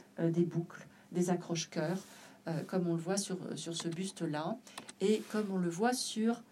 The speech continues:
quasiment un buste, elle est presque photographiée en étant un buste, de Lee Miller,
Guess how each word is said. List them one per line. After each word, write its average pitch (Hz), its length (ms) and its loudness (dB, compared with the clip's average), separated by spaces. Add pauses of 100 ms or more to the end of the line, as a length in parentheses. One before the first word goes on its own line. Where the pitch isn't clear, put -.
(680)
quasiment 226 500 0
un 170 60 -2
buste, - 640 -4
elle 175 240 -6
est - 20 -2
presque - 320 -6
photographiée 190 640 -4
en 196 80 -4
étant 175 240 -4
un 170 80 -2
buste, 190 320 -6
de 185 160 4
Lee 202 180 6
Miller, 190 540 4